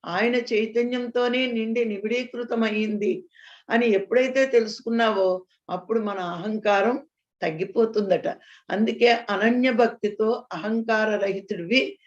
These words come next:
కావాలి అని చెప్తారు. అయితే అక్కడ ఏమయ్యింది అంటే, అనన్య భక్తి వల్ల అంతా భగవంతుడిదే అని మనము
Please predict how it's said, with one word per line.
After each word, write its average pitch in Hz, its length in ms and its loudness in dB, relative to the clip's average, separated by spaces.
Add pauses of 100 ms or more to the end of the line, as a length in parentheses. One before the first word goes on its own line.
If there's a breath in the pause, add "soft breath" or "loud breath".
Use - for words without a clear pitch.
(180)
కావాలి 190 1000 2 (200)
అని 247 380 0 (200)
చెప్తారు. - 560 -4 (380 soft breath)
అయితే 254 220 2
అక్కడ 240 300 0
ఏమయ్యింది 254 800 2
అంటే, 214 560 -2 (300)
అనన్య 269 420 -2
భక్తి 240 360 -2
వల్ల 196 520 2 (280 soft breath)
అంతా 226 420 2
భగవంతుడిదే 233 960 4
అని 226 360 -2 (260)
మనము 247 500 -4